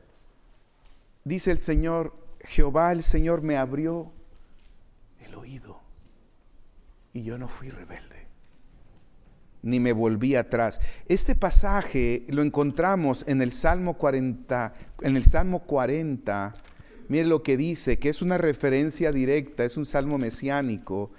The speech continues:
al Señor Jesucristo. Y creemos que Isaías cincuenta también hace referencia al Señor Jesucristo. El espíritu de Isaías, mejor dicho, de Cristo, hablando a través de Isaías.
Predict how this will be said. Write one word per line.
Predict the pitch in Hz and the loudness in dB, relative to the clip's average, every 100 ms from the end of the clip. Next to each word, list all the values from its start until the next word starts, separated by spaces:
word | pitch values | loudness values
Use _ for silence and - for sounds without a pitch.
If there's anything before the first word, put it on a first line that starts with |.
| - - - | -20 -20 -8
al | 117 117 | -6 -4
Señor | 127 113 127 131 | 0 0 0 -2
Jesucristo. | 143 - 113 135 139 139 - 95 92 - - - - | -4 -4 -4 -4 -4 -6 -10 -12 -12 -14 -20 -20 -12
Y | - 143 | -6 0
creemos | 160 208 220 - | 4 4 4 0
que | 160 | 0
Isaías | 147 151 147 180 | 2 4 4 2
cincuenta | 175 147 151 175 180 151 127 | -2 -2 0 0 2 0 2
también | 131 131 127 151 190 139 117 123 117 - - - | 2 2 0 0 0 0 0 -4 -8 -18 -12 -2
hace | 139 - | -2 0
referencia | 151 139 135 143 147 156 | 0 2 2 0 0 -2
al | 139 | -2
Señor | - 131 123 123 | -2 -2 -2 -2
Jesucristo. | 143 - 143 226 233 135 | -4 -6 -4 -4 -2 -2
El | 123 | -2
espíritu | 120 143 143 160 | -2 -4 -4 -4
de | 147 | -2
Isaías, | 143 170 156 123 131 - - - - - | 0 2 2 2 0 -4 -18 -16 -16 -8
mejor | 117 135 135 | -4 0 0
dicho, | 135 135 | 0 0
de | 120 117 | 0 0
Cristo, | 165 180 - | -2 -2 -2
hablando | 123 123 131 135 | 0 0 0 0
a | - | -2
través | 120 117 135 123 | 0 0 0 0
de | |
Isaías. | 120 - 110 135 110 101 | -4 -4 -2 0 0 -2